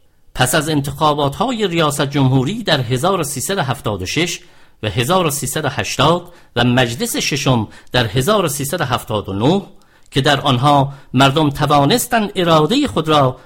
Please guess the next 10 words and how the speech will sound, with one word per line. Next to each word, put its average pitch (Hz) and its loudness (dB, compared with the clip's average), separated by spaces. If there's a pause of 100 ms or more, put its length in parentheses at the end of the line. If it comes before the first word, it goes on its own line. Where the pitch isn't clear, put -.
(140)
تا 156 2
حدی 147 -2 (260)
بر 151 2
تصمیم‌های 143 0
از 165 -2
پیش 135 -6
گرفته 139 -2
شدهٔ 143 -2
دیکتاتوری 165 -2
ولایی 135 2